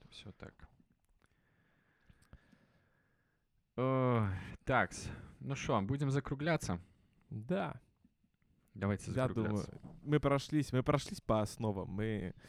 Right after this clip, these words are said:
Speaker 2: Джон Уик, Хасбик, К С Го, ой, К С два. Мы затронули как бы всё самое, э,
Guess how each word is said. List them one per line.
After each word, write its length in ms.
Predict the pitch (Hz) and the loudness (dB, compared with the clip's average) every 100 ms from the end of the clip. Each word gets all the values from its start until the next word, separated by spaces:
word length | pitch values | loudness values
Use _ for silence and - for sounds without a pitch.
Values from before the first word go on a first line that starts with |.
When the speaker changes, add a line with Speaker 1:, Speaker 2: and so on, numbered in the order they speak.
| - - - | -18 -18 -10
Speaker 2:
Джон 280 | 117 160 214 | 4 8 8
Уик, 440 | 226 269 285 - - | 8 6 4 0 -20
Хасбик, 680 | - - 226 220 185 196 - - | -6 4 4 4 2 0 0 -14
К 100 | - | -2
С 320 | 160 156 127 | 2 6 6
Го, 340 | 110 113 107 95 | 4 4 4 6
ой, 200 | 117 107 | 6 4
К 100 | - | 6
С 280 | 156 170 131 | 6 8 6
два. 420 | 113 104 98 - | 2 2 2 0
Мы 160 | - 160 | -2 0
затронули 760 | 175 180 202 208 196 170 165 147 | 2 2 4 6 6 6 6 4
как 220 | 151 143 | 2 0
бы 640 | 127 127 127 120 110 107 107 | 0 2 4 6 4 0 -6
всё 520 | - - 175 185 185 | -10 0 4 4 4
самое, 680 | 156 147 143 143 127 113 107 - - - - 139 131 _ | 0 -2 -2 0 0 2 0 -4 -18 -20 -16 -14 -14 _
э, 380 | - 82 78 82 | -6 -2 0 0